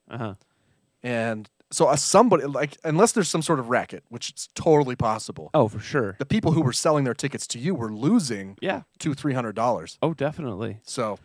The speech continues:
Speaker 2: it's
Speaker 1: I don't
Speaker 2: crazy.
Speaker 1: know. I don't know. You know, I
Speaker 2: 'Cause that was only, like, three weeks before the show that I
Speaker 1: Yeah,
Speaker 2: text you
Speaker 1: we
Speaker 2: guys, like, "Hey."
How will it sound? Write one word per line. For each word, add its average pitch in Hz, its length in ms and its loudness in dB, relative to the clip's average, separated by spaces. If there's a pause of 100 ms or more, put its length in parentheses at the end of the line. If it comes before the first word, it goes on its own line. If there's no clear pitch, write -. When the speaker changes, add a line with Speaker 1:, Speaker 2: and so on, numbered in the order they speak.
(120)
Speaker 2:
it's - 160 -16
Speaker 1:
I 135 120 12
don't 156 80 12
Speaker 2:
crazy. 160 80 6
Speaker 1:
know. 143 240 8
I 107 120 2
don't 131 160 2
know. - 60 -6
You 127 160 -2
know, 117 140 0
I 117 140 0
Speaker 2:
'Cause - 720 -20
that 214 80 6
was 185 100 4
only, 240 140 2
like, 143 160 6
three 175 220 4
weeks 151 180 6
before 139 280 2
the 110 60 -2
show 131 280 4
that 131 40 6
I 151 40 8
Speaker 1:
Yeah, 123 160 6
Speaker 2:
text 120 260 0
you 95 140 4
Speaker 1:
we 139 40 6
Speaker 2:
guys, 107 280 2
like, 104 240 -6
"Hey." 120 320 -4